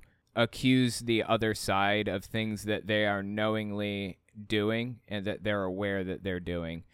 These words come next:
so that when somebody comes back and points out that they're doing that, it falls flat. The accusation falls flat. That's who Sam Sorbo is fundamentally. She is a propagandist for the far right,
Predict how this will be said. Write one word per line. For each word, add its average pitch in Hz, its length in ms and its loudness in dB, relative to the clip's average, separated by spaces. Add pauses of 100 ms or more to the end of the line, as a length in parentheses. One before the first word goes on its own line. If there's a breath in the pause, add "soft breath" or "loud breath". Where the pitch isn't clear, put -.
(180)
so 131 220 4
that 120 220 2 (300)
when 120 220 0
somebody 123 400 2
comes 120 300 -2
back 107 500 2
and 104 200 -6
points 113 320 -4
out 104 220 2
that 113 140 -2
they're 113 120 0
doing 120 380 0
that, 139 280 -2 (680)
it 113 140 0
falls 110 340 2
flat. 90 380 -6 (140)
The 107 140 0
accusation 98 640 0
falls 80 320 -6
flat. 73 360 -10 (200)
That's 143 280 8
who 151 140 6
Sam 135 280 2
Sorbo 113 560 4
is 104 320 0
fundamentally. 87 1000 -6 (140)
She 127 220 -2
is 107 120 0
a 101 60 -4
propagandist 107 1200 0 (720)
for 120 300 2
the 104 120 -2
far 104 460 4
right, 85 360 -4